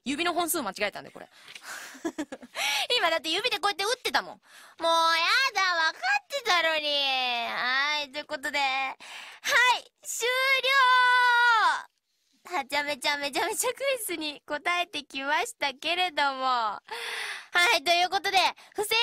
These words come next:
解数が正解数を上回-、上回ったので、罰ゲーム、決行でーす！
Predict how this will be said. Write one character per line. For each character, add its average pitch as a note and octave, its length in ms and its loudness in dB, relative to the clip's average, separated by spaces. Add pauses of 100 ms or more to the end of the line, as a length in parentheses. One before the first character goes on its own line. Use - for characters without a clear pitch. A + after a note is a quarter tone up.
解 A#4+ 220 4
数 F#4+ 220 0
が D#4 100 2
正 G4+ 240 0
解 G#4+ 220 2
数 E4 180 -2
を C4+ 200 2
上 D4+ 140 2
回-、 D#4+ 200 -2
上 E4 240 4
回 G#4 260 4
っ - 80 -14
た D4 140 2
の A#3+ 100 -4
で、 C4 220 2 (340)
罰 - 260 2
ゲ F#4+ 60 2
ー A#4 40 6 (260)
ム、 - 100 -4 (340)
決 C#5 140 4
行 G4+ 80 4
で - 60 -20 (920)
ー D#5 40 0
す！ D5+ 120 -2